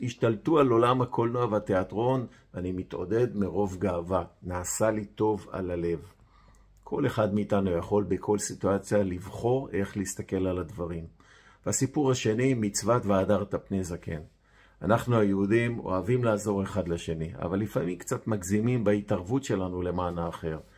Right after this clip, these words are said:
שלושה נערים נשאלו בבית הספר איזו מצווה קיימו באותו היום, והשיבו כי קיימו את מצוות והדרת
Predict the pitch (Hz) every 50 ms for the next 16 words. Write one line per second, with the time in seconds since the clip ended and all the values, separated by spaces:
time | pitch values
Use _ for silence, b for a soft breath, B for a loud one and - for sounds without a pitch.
0 | B B B B B B B B - - 85 92 87 - 127 120 127 123 113 104
1 | 101 117 123 123 117 107 98 92 - - - 87 98 113 117 98 92 92 95 104
2 | - - 98 - - 120 110 - - 98 92 95 90 - 123 139 139 151 139 123
3 | 107 98 - - - 117 123 - - 113 104 107 113 120 123 113 101 107 98 98
4 | - 92 87 90 87 87 85 82 85 - b b b b b - 82 85 87 -
5 | - 127 131 104 120 135 143 135 B B B B B B - 123 104 - - 98
6 | 90 95 110 127 135 131 131 - 90 87 - - 95 107 113 117 - - 90 87
7 | 90 85 104 104 101 - -